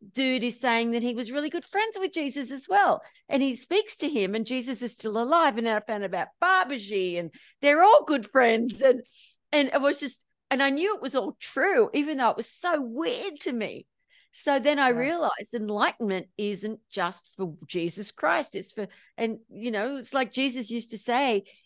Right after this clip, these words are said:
Speaker 1: it's, um, it's your faith. It's your faith. It's not me. He's a conduit. I'm a conduit.
Speaker 2: Yeah.
Speaker 1: It's, you know, you, it's your faith that has healed you. I'm just a clear conduit for the Father. And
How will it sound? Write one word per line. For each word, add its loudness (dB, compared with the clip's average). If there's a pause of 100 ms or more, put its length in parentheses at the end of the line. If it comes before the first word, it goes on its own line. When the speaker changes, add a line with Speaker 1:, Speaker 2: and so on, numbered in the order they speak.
(140)
Speaker 1:
it's, -2
um, 2 (760)
it's -10
your 0
faith. 2 (560)
It's -10
your -2
faith. -4
It's -12
not -2
me. 0 (200)
He's -4
a -4
conduit. -2
I'm 0
a -4
conduit. -6 (640)
Speaker 2:
Yeah. -6 (120)
Speaker 1:
It's, -16
you -4
know, 0
you, -2
it's -8
your 4
faith 2
that -2
has -2
healed -4
you. -8
I'm 0
just -8
a -12
clear -2
conduit 0 (640)
for 2
the -8
Father. -4 (600)
And 2